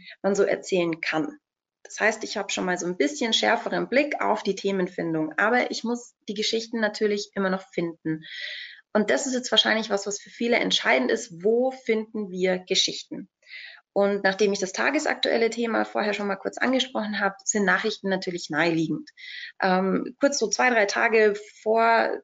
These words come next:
Inkrafttreten der D S G V O hat sogar die Tagesschau den Aufmacher, ähm, D S G V O gehabt. Also spätestens da wären wir drüber gestolpert. Allerdings haben wir dieses Thema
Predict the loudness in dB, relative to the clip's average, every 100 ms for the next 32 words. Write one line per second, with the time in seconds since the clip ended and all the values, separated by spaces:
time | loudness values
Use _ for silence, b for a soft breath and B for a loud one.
0 | -6 -4 -2 -4 -4 -4 -4 -2 0 2
1 | 0 -2 -6 -6 0 4 4 4 0 -2
2 | 0 0 0 0 2 2 0 0 0 2
3 | 2 2 -2 2 2 0 B B B _
4 | 0 0 2 2 0 0 -2 2 4 4
5 | 4 2 0 -2 -2 -2 0 0 -2 -16
6 | -4 2 4 4 4 4 4 4 0 2
7 | 4 4 2 2 2 2 4 4 0 -4
8 | -4 0 0 0 -8 -8 -4 0 -2